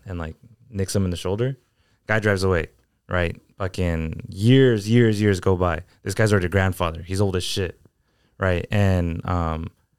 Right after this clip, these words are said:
they got back to the case. They found out it was him. I, I forget how they did it. There was, like, a lot of shit to, to it. And, like, to confirm it was him, they had him take off his shirt when they were arresting him to see, like, the, the gun wound, like, little gun wound, just, like, for confirmation.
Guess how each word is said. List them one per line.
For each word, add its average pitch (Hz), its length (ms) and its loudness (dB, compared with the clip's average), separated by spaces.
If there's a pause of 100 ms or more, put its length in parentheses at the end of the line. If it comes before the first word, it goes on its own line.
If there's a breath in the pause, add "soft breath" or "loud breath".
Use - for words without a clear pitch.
(460)
they 98 420 0 (180)
got 107 180 0
back 110 200 0
to 110 60 -2
the 104 80 0
case. 127 440 2
They 104 100 2
found 107 280 2
out 98 100 2
it 98 60 0
was 92 180 -2
him. 113 520 4
I, 104 180 -2
I 107 100 2
forget 110 220 0
how 95 120 0
they 85 120 0
did 82 180 0
it. 78 60 -2
There 85 80 2
was, 92 100 2
like, 92 80 2
a 90 80 2
lot 87 180 2
of 82 80 -4
shit - 180 -6
to, 90 160 -4
to - 340 -2
it. 123 200 0 (480 soft breath)
And, 90 520 2
like, 92 340 -2
to 92 160 -2
confirm 110 540 0
it 131 60 6
was 135 160 2
him, 147 160 4
they 120 80 6
had 110 80 6
him 104 80 4
take 101 140 0
off 95 140 0
his - 100 -4
shirt 104 160 2
when 101 80 0
they 95 80 2
were 90 120 2
arresting 95 280 0
him 110 80 0
to 90 80 -4
see, 92 180 -4
like, 85 200 -4
the, 85 240 -8 (100)
the 90 100 -4
gun 90 240 0
wound, 85 220 -6 (460)
like, 87 100 -10
little 87 160 -4
gun 90 260 2
wound, 98 260 0
just, - 240 -4
like, 92 120 -4
for - 100 -10
confirmation. 90 720 -6